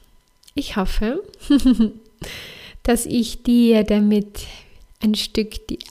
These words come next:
Augen <laughs> geöffnet habe und deine Energie. So einfach einmal, am Anfang geht's ja immer um diese Möglichkeit und dann geht es darum, es zu wählen.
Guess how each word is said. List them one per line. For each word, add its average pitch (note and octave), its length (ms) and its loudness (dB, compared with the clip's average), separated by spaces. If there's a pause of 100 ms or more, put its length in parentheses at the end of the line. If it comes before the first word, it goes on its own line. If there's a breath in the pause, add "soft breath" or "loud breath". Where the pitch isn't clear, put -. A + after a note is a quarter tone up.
Augen G#3+ 640 6
<laughs> - 20 4
geöffnet A#3+ 720 0
habe C4+ 240 -4
und A#3+ 340 -2
deine G#3+ 300 -2
Energie. A3 760 2 (920 loud breath)
So - 200 -8
einfach G#3+ 340 -2
einmal, G3+ 380 0 (380)
am G#3+ 100 -2
Anfang B3 320 0
geht's A#3+ 180 -2
ja A#3+ 60 -2
immer A#3 140 0
um A3+ 180 2
diese G3+ 220 0
Möglichkeit A#3 1160 0 (440 soft breath)
und G#3+ 140 -2
dann G#3 180 0
geht A3 180 -2
es A3+ 200 -2
darum, G3+ 480 -2 (220 loud breath)
es - 200 -4
zu G#3 260 0
wählen. F3+ 680 0